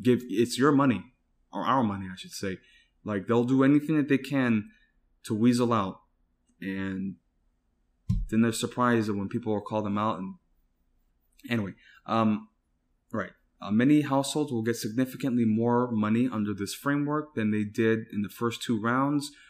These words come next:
For example, a two-parent household with an eighteen-year-old dependent that met the income in el-, the income eligibility requirements would have received twenty-four hundred in the first round. Now they could get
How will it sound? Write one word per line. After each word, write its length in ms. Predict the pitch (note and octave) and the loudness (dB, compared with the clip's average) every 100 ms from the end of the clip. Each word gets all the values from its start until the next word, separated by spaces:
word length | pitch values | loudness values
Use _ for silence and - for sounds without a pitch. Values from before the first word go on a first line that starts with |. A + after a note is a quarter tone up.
| _ | _
For 140 | - | -6
example, 460 | G2 G2+ A2 G#2+ G2 | -6 -2 -2 -2 -4
a 60 | F#2 | -6
two-parent 500 | - A#2+ B2 A2 G#2 | -4 -4 -2 -6 -4
household 360 | G#2 G2+ G#2+ | -6 -6 -6
with 120 | G2 G2 | -6 -6
an 100 | G2 | -6
eighteen-year-old 680 | G#2 - G2+ F#2+ F#2+ F#2+ - - | -8 -6 -6 -6 -8 -8 -12 -16
dependent 480 | - C#3 D#3+ C3+ | -4 -2 -2 -2
that 80 | A#2+ | -2
met 280 | G#2 A2 A2+ | 0 -2 -2
the 180 | G#2 G#2+ | -2 -2
income 380 | - A#2 A2+ G#2 | -2 -4 -2 -2
in 180 | G#2 - | -2 -4
el-, 240 | G#2 - - _ _ | -6 -6 -10 _ _
the 80 | G#2 - | -8 -2
income 320 | C3 B2 A#2 | 0 0 -2
eligibility 720 | G2 G#2+ G#2 G#2+ G#2+ G#2 G#2 G#2+ _ _ _ _ | -2 -4 -4 -2 0 0 -2 -6 _ _ _ _
requirements 720 | F2 - B2+ C#3 C#3+ - - - _ - | -16 -2 0 2 2 -2 -8 -14 _ -8
would 80 | G#2 | -4
have 160 | F#2+ | -2
received 380 | G2 - A2+ - | -4 0 0 0
twenty-four 480 | - B2 A#2+ G#2+ G2+ | -2 -2 -2 -6 -4
hundred 400 | G#2+ G2+ G2+ G2 | -2 -2 -4 -6
in 60 | |
the 40 | F#2+ | -6
first 340 | - A#2+ A#2+ | -2 -2 -2
round. 260 | A2+ A2+ A#2 - _ - | -4 -4 -6 -10 _ -8
Now 140 | G2+ | -4
they 100 | G#2 | -2
could 180 | - F#2+ | -4 -6
get 220 | G2+ F#2 | -6 -6